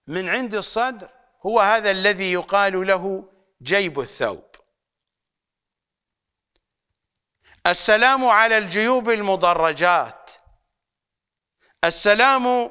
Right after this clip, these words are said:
على الشفاه الذابلات.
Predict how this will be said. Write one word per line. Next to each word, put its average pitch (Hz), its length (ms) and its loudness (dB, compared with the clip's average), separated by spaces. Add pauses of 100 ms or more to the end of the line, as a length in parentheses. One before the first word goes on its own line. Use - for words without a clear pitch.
(240)
على 220 280 2
الشفاه 226 680 2
الذابلات. 175 1120 0